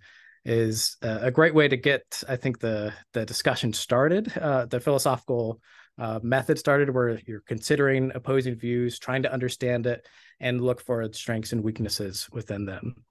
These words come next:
Uh, and then also just, I, I try to think of questions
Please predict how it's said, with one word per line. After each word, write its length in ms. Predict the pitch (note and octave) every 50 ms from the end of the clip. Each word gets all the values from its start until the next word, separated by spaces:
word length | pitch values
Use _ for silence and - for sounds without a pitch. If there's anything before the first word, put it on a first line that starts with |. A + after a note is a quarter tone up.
| _ - _ _ - - - _ -
Uh, 300 | - A#2 A#2 A#2 A#2+ A#2+ - - - -
and 160 | E3 E3+ G3+
then 160 | A#3+ B3 A#3+ A3
also 300 | - G3 A3+ A3 - A#3+
just, 340 | A3+ A3 - - _ - -
I, 140 | - E3 D#3+
I 40 | F3
try 180 | A3+ - A3
to 80 | G#3+ G3+
think 220 | G3 G#3+ G3+ F3+
of 80 | F3 -
questions 680 | - - F3 F3 - - - G3 F3 F3 E3+ D#3+ - -